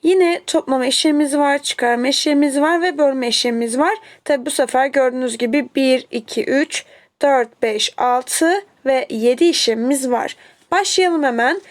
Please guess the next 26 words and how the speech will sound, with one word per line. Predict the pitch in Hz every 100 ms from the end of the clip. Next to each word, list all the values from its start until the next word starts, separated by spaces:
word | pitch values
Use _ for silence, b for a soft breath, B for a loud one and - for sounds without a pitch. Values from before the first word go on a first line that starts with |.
| B B
Biliyoruz | 370 392 339 -
ki |
payda | 370 349 339 311
eşitlemeye | 285 - 254 254 294
gerek | 277 262 233
yok. | 277 285 -
Gayet | 330 277 269
kolay | - 320 269
bir | 226
şekilde | 220 233 247
yapıyoruz. | 320 311 247 185 - - B B B
Üç | 392 -
kere | 359 359 349
bir, | 330 320 330 -
üç. | 254 254 - - b b -
Üçle | 359 359 - 330
de | 302 294 -
ikiyi | 254 - 339
toplarsam | 302 294 277 254 240 240 269
neden? | 277 349
Artı | 359 311 302
işareti | 247 262 226 226
var | 226 226
bakın. | 233 339 392 b b -
Kaç | 359 359
yapacak? | 349 311 233 254